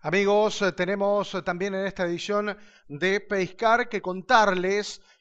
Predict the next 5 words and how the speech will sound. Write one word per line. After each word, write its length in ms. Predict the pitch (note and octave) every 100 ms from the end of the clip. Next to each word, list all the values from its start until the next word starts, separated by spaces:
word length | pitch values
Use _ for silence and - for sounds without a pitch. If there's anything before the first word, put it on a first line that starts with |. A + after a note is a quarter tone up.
| -
que 340 | F#3 A#3 C4 D#3+
las 200 | F3 E3
categorías 760 | F3+ F3+ F#3+ A3+ A3+ A3 - C#3
de 200 | G3+ A3
Capicor, 960 | G3+ F#3+ G3 - C4+ C4+ F#3 E3+ D#3+